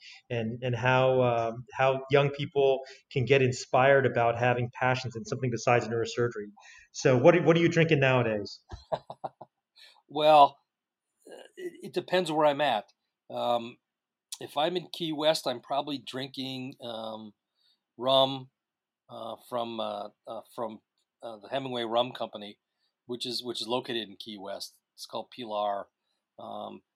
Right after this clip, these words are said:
Speaker 2: and they're not, they're not Coke and rum, uh, rums. They're,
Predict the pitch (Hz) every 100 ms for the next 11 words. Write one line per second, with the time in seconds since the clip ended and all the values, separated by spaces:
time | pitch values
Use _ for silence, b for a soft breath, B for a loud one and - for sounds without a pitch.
0 | _ 123 120 120 131 135 - 135 143 143
1 | - _ _ _ _ _ _ _ _ -
2 | 151 139 139 117 117 120 120 113 - _
3 | _ _ _ 117 110 104 104 92 _ _
4 | _ _ _ _ 123 127 120 104 135